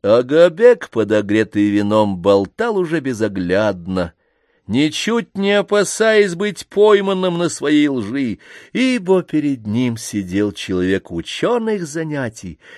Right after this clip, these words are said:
следовательно, в обыденных делах, подобный малому ребёнку и подлежащий неукоснительному обжуливанию.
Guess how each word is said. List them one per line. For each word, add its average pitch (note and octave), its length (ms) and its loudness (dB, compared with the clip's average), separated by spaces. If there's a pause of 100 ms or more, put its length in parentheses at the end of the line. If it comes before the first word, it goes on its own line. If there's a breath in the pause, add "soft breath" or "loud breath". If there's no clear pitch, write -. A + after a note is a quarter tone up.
следовательно, F2+ 1200 -6 (260 loud breath)
в D#2+ 140 -4
обыденных D3+ 840 0
делах, D#3+ 600 2
подобный D#3+ 640 2
малому G#3+ 640 2
ребёнку F#3+ 720 0 (160 loud breath)
и G3 140 0
подлежащий G#2 920 -2
неукоснительному C#3+ 1700 -4
обжуливанию. G2+ 1080 -2